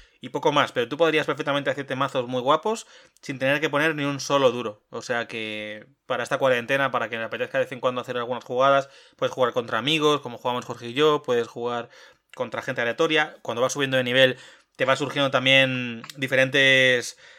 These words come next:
te, te desbloquean cosas, ¿no? Como los combates de temporada, que siempre tienen como alguna característica, los combates de arena, que son muy particulares porque te obligan a hacer mazos nuevos a-, aleatoriamente.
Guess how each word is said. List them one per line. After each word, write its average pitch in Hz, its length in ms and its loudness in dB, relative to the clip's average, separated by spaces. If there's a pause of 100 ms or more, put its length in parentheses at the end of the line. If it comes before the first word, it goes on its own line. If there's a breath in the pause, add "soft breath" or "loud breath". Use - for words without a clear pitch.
(360 loud breath)
te, 131 240 0
te 135 160 -4
desbloquean 135 400 6
cosas, 135 340 0
¿no? 139 140 0
Como 127 320 -2
los 117 480 0
combates 131 300 2
de 131 80 0
temporada, 135 500 6
que 127 80 -4
siempre 127 180 -4
tienen 123 200 -6
como 120 140 -4
alguna 123 200 -4
característica, 160 600 -2
los 131 100 -4
combates 123 320 -6
de 127 80 -2
arena, 151 340 2
que 127 80 -6
son 123 160 -6
muy 127 140 -8
particulares 147 640 2
porque 120 240 -8
te 113 100 -12
obligan 120 340 -6
a 117 60 -2
hacer 120 180 -8
mazos 120 320 -8
nuevos 117 320 -8
a-, 113 280 -4 (560 loud breath)
aleatoriamente. 135 880 0